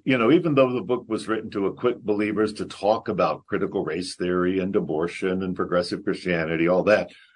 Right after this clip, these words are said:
you always want to turn the conversation back to the cross if you're talking to non-believers, 'cause that's the number one issue. I'm not as interested in winning an argument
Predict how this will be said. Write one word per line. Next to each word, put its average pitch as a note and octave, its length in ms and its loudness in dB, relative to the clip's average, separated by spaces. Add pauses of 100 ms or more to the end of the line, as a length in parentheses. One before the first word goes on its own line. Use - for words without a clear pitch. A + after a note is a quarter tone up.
(280)
you B2 140 4
always G3 520 4
want F#3 180 4
to D#3+ 100 2
turn D3+ 260 0
the B2+ 80 0
conversation A2 880 -2
back G2 300 0
to F#2 60 -14
the F2 140 -6
cross - 720 -2
if G2 140 -4
you're F#2 100 0
talking F#2 440 -2
to F#2 100 -6
non-believers, F2 800 -2
'cause D#2 220 -8
that's B2+ 320 -2
the F2+ 160 -6
number D3 460 2
one A#2+ 220 2
issue. A#2+ 480 -2
I'm C#3+ 260 2
not C3+ 280 2
as - 220 -4
interested G#2+ 640 -2
in F2 240 -2
winning G2 320 0
an D#2 100 -4
argument F#2 640 0